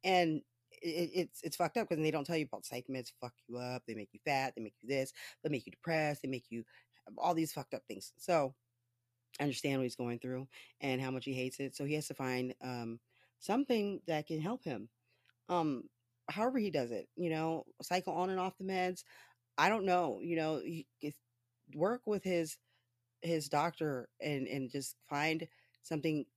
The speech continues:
that's custom made. He's got enough money, you know, to have something that's a program that is custom made for him, um, because he can't be out here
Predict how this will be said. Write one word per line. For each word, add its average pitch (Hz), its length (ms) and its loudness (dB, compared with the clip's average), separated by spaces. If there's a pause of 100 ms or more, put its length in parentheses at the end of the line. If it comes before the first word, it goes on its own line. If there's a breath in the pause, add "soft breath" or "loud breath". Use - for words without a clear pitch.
(460)
that's 135 180 0
custom 156 680 -2
made. 135 280 2
He's 170 220 -2
got 240 120 2
enough 156 220 0
money, 127 400 -2 (400 loud breath)
you 147 120 2
know, 131 260 2 (160)
to 127 200 2
have 131 240 0
something 131 460 -4 (320 soft breath)
that's 135 200 -6
a 123 140 -2 (120)
program 156 540 0
that 127 120 -4
is 117 160 -4
custom 151 560 -4
made 131 320 0 (320 loud breath)
for 156 120 2
him, 139 480 0 (460 soft breath)
um, 170 280 4
because 185 220 -2
he 262 80 0
can't 175 240 0
be 160 100 2
out 135 120 2
here 135 280 -2